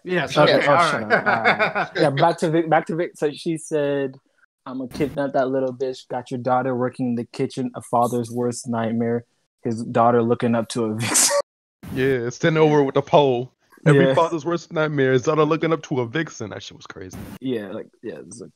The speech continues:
Speaker 2: shout out to Vixen for that, and
Speaker 1: Yeah,
Speaker 2: shout out
Speaker 1: shout out
Speaker 2: to
Speaker 1: to Vixen.
Speaker 2: B Dot for the,
Speaker 1: Yeah.
Speaker 2: yeah,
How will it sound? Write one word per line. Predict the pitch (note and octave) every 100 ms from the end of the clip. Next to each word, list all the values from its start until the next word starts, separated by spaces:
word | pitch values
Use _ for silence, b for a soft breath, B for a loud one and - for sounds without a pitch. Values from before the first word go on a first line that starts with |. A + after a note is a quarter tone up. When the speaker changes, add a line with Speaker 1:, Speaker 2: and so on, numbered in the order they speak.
| _
Speaker 2:
shout | - C3+
out | C3+
to | A2+
Vixen | G#2+ G2+ G#2+ G2+
for | A2
that, | A2
and | A2
Speaker 1:
Yeah, | D3 B2
Speaker 2:
shout | G#2+
out |
Speaker 1:
shout | E3+ E3
out | G#2
Speaker 2:
to |
Speaker 1:
to | G#2
Vixen. | A#2+
Speaker 2:
B | A#2
Dot | G2+ G2 G2 _ _ _ -
for | - F#2+
the, | G#2
Speaker 1:
Yeah. | B2+ A#2+ -
Speaker 2:
yeah, | -